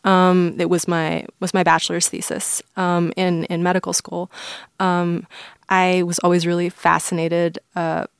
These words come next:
by the possibility for digital solutions to help improve the patient experience. Um, so I think in medicine, we focus a lot on the health aspect of healthcare, right?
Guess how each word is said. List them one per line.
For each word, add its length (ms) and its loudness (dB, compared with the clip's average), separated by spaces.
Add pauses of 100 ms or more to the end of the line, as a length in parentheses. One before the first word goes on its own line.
(160)
by 420 -4
the 100 -8
possibility 480 0
for 360 -2
digital 360 -2
solutions 460 -2
to 80 -4
help 180 -6
improve 320 -8
the 80 -12
patient 360 -4
experience. 640 -2
Um, 320 -2
so 160 -2
I 80 -2
think 180 0
in 80 0
medicine, 420 -2
we 80 -2
focus 340 -4
a 40 -6
lot 300 0
on 140 -4
the 80 -4
health 320 -4
aspect 420 -6
of 80 -10
healthcare, 460 -6 (120)
right? 240 -6